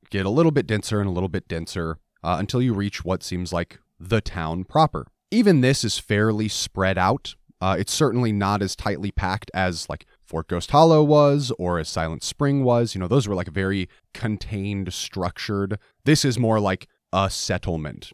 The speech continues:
You know, there are some houses, there are some buildings. There's still plenty of empty space in this town. There doesn't seem to be a clear main thoroughfare or anything. There's not, like, a main street. There's not, like, a grid system of roads.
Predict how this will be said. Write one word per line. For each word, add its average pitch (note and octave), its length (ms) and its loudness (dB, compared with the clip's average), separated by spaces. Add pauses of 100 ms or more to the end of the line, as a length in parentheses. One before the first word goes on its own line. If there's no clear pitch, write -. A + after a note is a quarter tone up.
(140)
You F2+ 80 -6
know, F2+ 100 -2
there A#2 200 4
are C#3 80 4
some C3 160 -4
houses, A2+ 400 -4
there G2 120 0
are G2+ 60 -2
some A2 160 -4
buildings. G2 400 -2
There's G#2 160 -4
still B2+ 160 -4
plenty A#2 400 -2
of G2+ 220 -4 (180)
empty G#2 300 -2
space - 600 -8 (260)
in F2 180 -4
this - 180 -10
town. C#2+ 320 -10 (240)
There G#2 120 -2
doesn't G2 220 -4
seem G2 180 -4
to G2+ 80 -6
be G2 340 -2 (280)
a A2+ 100 2
clear G#2+ 520 -4
main F#2 680 -4 (120)
thoroughfare F2+ 840 -2 (100)
or F#2+ 160 -2
anything. E2 300 -6
There's D2+ 140 -8
not, F2+ 120 -4
like, G2 200 -8
a G#2 100 -2
main F#2+ 500 -4
street. - 760 -10
There's E2+ 200 -6
not, F2 100 -6
like, F2 180 -8
a E2+ 120 -6
grid D#2+ 500 -8
system G#2+ 440 -6
of A#2+ 120 -4
roads. C3+ 560 2